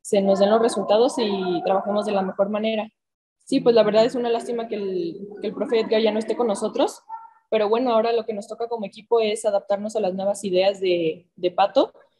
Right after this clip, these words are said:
y creo que lo estamos haciendo muy bien, creo que hemos entendido muy bien su mensaje.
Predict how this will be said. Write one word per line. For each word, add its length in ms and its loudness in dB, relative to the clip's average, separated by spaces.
y 200 -2
creo 160 0
que 60 0
lo 60 4
estamos 260 0
haciendo 280 0
muy 140 2
bien, 280 0
creo 200 0
que 640 0
hemos 240 0
entendido 420 0
muy 140 0
bien 140 -4
su 100 -6
mensaje. 560 0